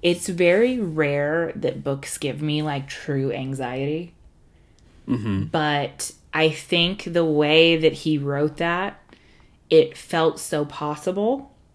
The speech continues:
Speaker 1: that I had, like, <laughs> true anxiety while I was reading it. And then I got to the end and it just absolutely, like, shattered my whole life.
Speaker 2: The reviews I'm looking at, at least from my friends, are not great, but I think from what I can see,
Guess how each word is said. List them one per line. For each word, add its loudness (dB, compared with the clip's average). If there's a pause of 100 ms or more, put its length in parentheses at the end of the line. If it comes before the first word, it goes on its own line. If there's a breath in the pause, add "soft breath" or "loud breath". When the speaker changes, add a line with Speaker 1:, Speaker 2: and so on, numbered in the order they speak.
(520 soft breath)
Speaker 1:
that 0
I 6
had, -2
like, -2
<laughs> -20
true 0
anxiety -2
while -2
I -2
was -6
reading -8
it. -10 (340 loud breath)
And 0
then 0
I 2
got 4
to -2
the 0
end -2
and -2
it -4
just -4
absolutely, -2
like, -4
shattered -2
my -4
whole -4
life. -6
Speaker 2:
The -4
reviews -2
I'm 0
looking -4
at, -2 (140)
at -8
least -4
from -4
my -2
friends, -4
are -4 (240 soft breath)
not 4
great, 0
but 2
I 4
think 0
from -2
what 2
I 2
can 0
see, 0